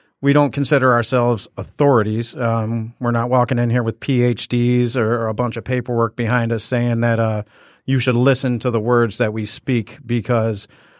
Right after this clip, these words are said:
uh, a, a degree or, um,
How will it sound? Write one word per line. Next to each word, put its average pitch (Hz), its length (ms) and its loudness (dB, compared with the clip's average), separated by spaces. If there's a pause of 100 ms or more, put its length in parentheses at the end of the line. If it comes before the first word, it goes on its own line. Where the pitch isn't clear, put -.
(140)
uh, 117 640 2
a, - 60 -6
a 117 60 -2
degree 117 520 2
or, 113 640 2
um, 107 480 -2